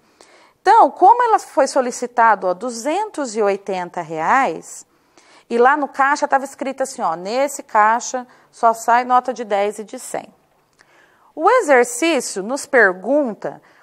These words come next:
quantas cédulas de cem e quantas cédulas de dez a pessoa vai ficar na mão pra poder sair esse valor. Então, vamos lá?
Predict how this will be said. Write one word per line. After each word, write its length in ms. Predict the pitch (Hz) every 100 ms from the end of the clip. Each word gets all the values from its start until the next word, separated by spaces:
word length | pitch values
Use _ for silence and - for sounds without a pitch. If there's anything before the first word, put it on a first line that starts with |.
| _
quantas 640 | - 453 571 605 - 554 539
cédulas 880 | - 311 247 214 175 185 170 170
de 160 | 160 196
cem 600 | - - 170 156 180 254 _ _ _ _ _ _ _ _ _ _
e 100 | 427
quantas 600 | - - 294 359 370 254
cédulas 580 | - 254 247 262 262 262
de 120 | 240
dez 640 | 175 175 202 202 170 - - _ _ -
a 80 |
pessoa 1000 | 247 - 269 - - 240 262 214 151 139 - _
vai 160 | - 233
ficar 720 | 247 247 - 233 226 226 170 _ _
na 240 | 190 208
mão 600 | 196 180 185 254 226 160 - _ _ _ _
pra 160 | 233
poder 420 | 240 269 247 214 269
sair 380 | - 330 311
esse 180 | 339 -
valor. 440 | 349 415 427 381 359 - _ _ _ _ _ _
Então, 200 | 554 359
vamos 240 | 233 208
lá? 380 | 277 226 165